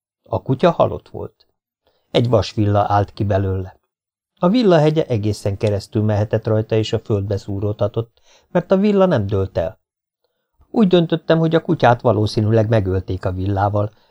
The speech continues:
mert nem láttam más sebet rajta, és nem gondolom, hogy villát szúrnának egy kutyába, miután az meghalt valamilyen másokból, például rák vagy közúti baleset miatt.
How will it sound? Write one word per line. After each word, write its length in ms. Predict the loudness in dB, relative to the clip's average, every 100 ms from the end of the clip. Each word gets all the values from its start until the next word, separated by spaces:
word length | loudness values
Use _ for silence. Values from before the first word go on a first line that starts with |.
| _
mert 220 | -4 0
nem 160 | 2
láttam 380 | 4 2 0 -2
más 220 | -2 -2
sebet 360 | -2 -2 -2 -4
rajta, 440 | -6 -6 -10 -12 _ _ _
és 140 | -4 -2
nem 200 | 0 2
gondolom, 440 | 2 2 2 2
hogy 160 | 0 0
villát 360 | 2 2 2
szúrnának 540 | -2 -2 -2 -2 -4 -6
egy 120 | -8
kutyába, 520 | -6 -2 0 0 -2 _ _
miután 440 | 0 2 2 0 0
az 120 | -2
meghalt 460 | -2 -2 0 -2
valamilyen 480 | -2 -2 -2 -2 -2
másokból, 760 | 0 0 0 -4 -4 -2 -2 -4 _
például 380 | -6 -4 -6 -6
rák 360 | -2 -2 -2 -6
vagy 180 | -10 -6
közúti 380 | -4 -4 -6
baleset 520 | -6 -6 -8 -10 -12 -14
miatt. 260 | -16 -16